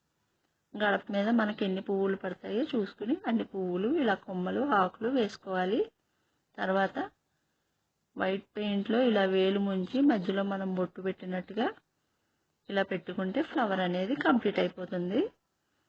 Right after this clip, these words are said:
గడప మీద వేసిన తర్వాత చూడండి ఎంత నీట్‌గా వచ్చిందో. యాక్చువల్‌గా క్లిప్ అనేది మిస్ అయిందండి, అందుకనే నేను గడప మీద వేసిన పెయింటింగ్ చూపించలేకపోయాను. So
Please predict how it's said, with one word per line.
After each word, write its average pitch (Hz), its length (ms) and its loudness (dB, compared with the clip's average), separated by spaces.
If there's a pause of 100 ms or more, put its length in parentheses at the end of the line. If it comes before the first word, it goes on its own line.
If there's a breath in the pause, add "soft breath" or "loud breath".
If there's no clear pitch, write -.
(140)
గడప 196 340 0
మీద 220 180 0
వేసిన 208 360 0
తర్వాత 196 380 -2 (120)
చూడండి 190 500 0
ఎంత 214 260 0
నీట్‌గా 190 440 -6
వచ్చిందో. 185 420 -4 (720)
యాక్చువల్‌గా 208 440 -2
క్లిప్ - 380 -2
అనేది 208 360 0
మిస్ 269 340 4
అయిందండి, 196 500 -2
అందుకనే 202 520 -2
నేను 185 260 -4 (1040)
గడప 175 280 -2 (120)
మీద 202 140 2 (100)
వేసిన 190 380 2
పెయింటింగ్ 185 500 0 (100)
చూపించలేకపోయాను. 190 960 -2 (2000)
So 214 60 -6